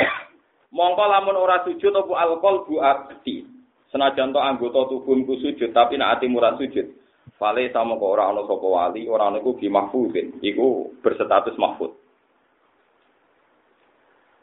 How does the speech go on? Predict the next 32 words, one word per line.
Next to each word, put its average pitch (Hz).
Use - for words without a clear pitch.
Wa 135
hadhi 165
utawi 165
iki 165
ku 160
mas'alatun 143
mas'alah, 120
dakikatun 135
kang 123
rumit, 107
kang 107
detail. -
Dakika 113
iku 127
detail 104
to 107
rumit. 104
Mulane 104
anggere 104
barang 107
cuwilik 107
wong 117
Arab 117
darani 104
dakik, -
koyo 107
tepung 123
sing 113
tepung 139
bahasa 107
Arabe 113
napa? -